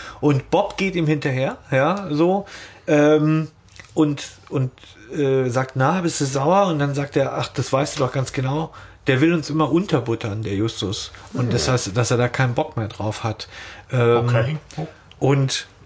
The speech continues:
Speaker 1: äh, die gehen dann rein und Bob denkt sich,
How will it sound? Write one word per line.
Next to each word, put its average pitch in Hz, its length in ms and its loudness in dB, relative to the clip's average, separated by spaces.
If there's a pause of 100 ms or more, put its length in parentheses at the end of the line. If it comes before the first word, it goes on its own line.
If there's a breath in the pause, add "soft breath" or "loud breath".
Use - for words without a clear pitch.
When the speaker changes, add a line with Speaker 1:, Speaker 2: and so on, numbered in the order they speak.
(120)
Speaker 1:
äh, 120 300 4 (380)
die 120 120 -4
gehen 147 140 2
dann 131 120 2
rein 123 320 0
und 135 140 0
Bob 139 300 0
denkt 123 260 0
sich, 131 300 0